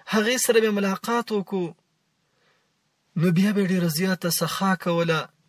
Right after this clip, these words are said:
من الريح المرسله، د هغه هوا نه چې هغه هر چا ته پیدا ورکوي، هر چا ته رسیږي. دغه شان نبی صلی الله علیه وسلم خیر او د هغې څخه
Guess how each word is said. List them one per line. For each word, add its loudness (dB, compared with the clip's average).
من 6
الريح 2
المرسله، 0
د 4
هغه 8
هوا 6
نه 2
چې 6
هغه 6
هر 6
چا 2
ته 2
پیدا 4
ورکوي، 0
هر -2
چا -2
ته -4
رسیږي. -4
دغه 4
شان 4
نبی -2
صلی -2
الله 0
علیه 0
وسلم -4
خیر 0
او 4
د 2
هغې 0
څخه 0